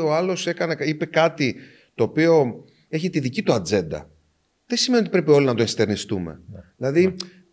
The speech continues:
Speaker 2: Ναι.
Speaker 1: στην αναγγελία, ας πούμε, της πτήσης που λέει, «Παρακαλούμε να σηκωθούν οι επιβάτες που έχουν μικρά παιδιά, οι Golden και οι Business», που ξαφνικά σηκών-, σηκώνονται διακόσιοι άνθρωποι και είναι ένας πίσω από τον άλλο και περιμένουν στην ουρά, ενώ η θέση είναι εκεί και τους περιμένει.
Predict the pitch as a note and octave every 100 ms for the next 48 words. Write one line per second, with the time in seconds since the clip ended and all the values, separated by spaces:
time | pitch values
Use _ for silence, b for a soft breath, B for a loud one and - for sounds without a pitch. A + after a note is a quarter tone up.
0 | - - C#3 B2+ B2 A2 B2 D#3+ D#3+ D#3+
1 | F3 C3 - E3+ E3+ B2 B2+ D#3 D#3 B2
2 | A2+ B2+ E3+ D#3 B2 - A2+ E3 D#3+ C#3
3 | A2 C3+ D3+ D3 D3+ D#3 C#3 B2+ D3+ D3
4 | A2+ C3+ D3 B2 F#2 C3 D3+ C#3+ A2+ A2+
5 | G2 F#2 F#2 F2+ F2+ F#2 C#3 G2 D2 -
6 | _ _ _ _ _ _ _ _ - C#3+
7 | C3+ C#3 D3 B2 B2+ F3+ - D#3 D3+ G3
8 | F3+ - - F#3 F3+ D3 B2+ F3+ F#3 F#3
9 | F3+ F3+ C#3+ C#3 F3+ G3 G3 F#3+ F3+ C#3+
10 | D#3 F#3+ F3+ D3+ C#3 F#3 F#3 E3 F#3 F#3+
11 | F#3 G3 G3 G#3 G3+ G3 B B C3 C3
12 | F#3 A3+ - D3+ C3 C3+ D#3+ A2+ D#2+